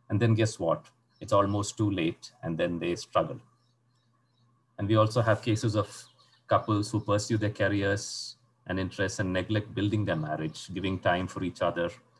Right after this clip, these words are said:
loving each other, and so on. Quite often in our marriages, we can be discontent with e-, with each other, maybe in small ways or bigger ways.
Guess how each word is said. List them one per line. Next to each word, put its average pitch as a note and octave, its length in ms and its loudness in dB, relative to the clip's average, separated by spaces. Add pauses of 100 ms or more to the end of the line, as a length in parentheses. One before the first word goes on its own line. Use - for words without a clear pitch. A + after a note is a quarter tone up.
(400)
loving G2 320 4
each F2+ 200 -4
other, E2 220 -2
and D#2 100 -2
so E2 220 -6
on. D2+ 200 -6 (1200)
Quite C#3+ 160 6
often C3 420 6
in G#2+ 80 4
our G#2+ 100 4
marriages, G#2+ 520 2
we G#2+ 120 0
can G#2+ 580 0
be G2+ 380 -2
discontent G2 580 0
with F2 120 0
e-, E2+ 180 -2
with E2+ 120 -4
each F2+ 220 -4
other, D#2 220 -2 (280)
maybe F2+ 280 -4
in F#2+ 80 -4
small G#2+ 400 2
ways G#2+ 400 2
or F2 100 -4
bigger F2 280 -2
ways. D#2+ 400 -4